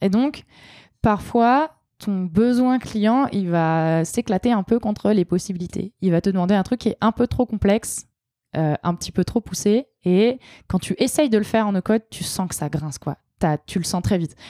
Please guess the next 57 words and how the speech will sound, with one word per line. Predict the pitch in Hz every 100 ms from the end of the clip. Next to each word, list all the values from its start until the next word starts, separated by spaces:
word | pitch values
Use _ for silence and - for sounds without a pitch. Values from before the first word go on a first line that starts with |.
| -
Quand | 202
t'essayes | 196 226 294
de | 233
le, | 196
d'aller | 185 214 208 240
à | -
contre-courant | 196 220 220 214 208
de |
l'outil | 196 202 - 233
ou |
de | 170 147 160
lui | 165
faire | 190 175
faire | 208
quelque | - 180
chose | - 208 208 202 _ _ _ _ -
où | 190
il | 180
est |
pas | 214 220
fondamentalement | 220 196 190 196 202
prévu | 202 185
pour, | - 208 - _
ça | - 156
grince | 147 165 -
à |
fond, | 156 165
quoi. | - - - -
T'écris, | - - - 208 196
euh, | 175 175
des | 170 170
requêtes, | 170 - 175 180 160
euh, | -
hyper | 208 - 165
tarabiscotées, | - 165 160 - 175 185 180 180 175
euh, | 160 - - -
tu | 202
fais | - 196
des | 185 165
affichages | 180 196 - 175
imbriqués, | 160 196 202 - 202 196
dégueux, | 160 202 180 196 208 214
euh, | 190 160 -
parce | 160 170
qu'il | - -
faut | - -
absolument | - 220 208
que | 226
t'affiches | - -
cette | - 240 196
donnée, | 214 220 226
mais | 196
elle | 165 185
est | 202
au | 170 156
soixante-quinzième | 165 - - 175 185 190 196 190
sous-sol. | 175 - 208 220